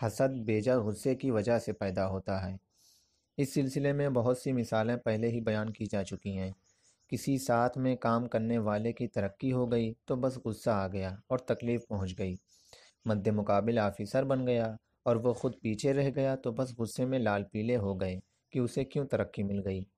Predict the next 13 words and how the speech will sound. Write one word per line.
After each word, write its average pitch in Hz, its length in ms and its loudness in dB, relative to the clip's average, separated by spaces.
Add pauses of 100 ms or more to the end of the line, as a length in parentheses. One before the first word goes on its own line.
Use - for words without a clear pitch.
(440)
ये 139 120 2
गुस्सा 113 340 2
ही 127 200 2
तो 131 120 0
है 123 340 0 (140)
जो 110 140 0
बुग़्ज़ 101 360 -2
व 107 60 2
कीना 110 400 0
का 139 140 -2
सबब 123 340 0
बनता 95 360 -2
है 95 200 -6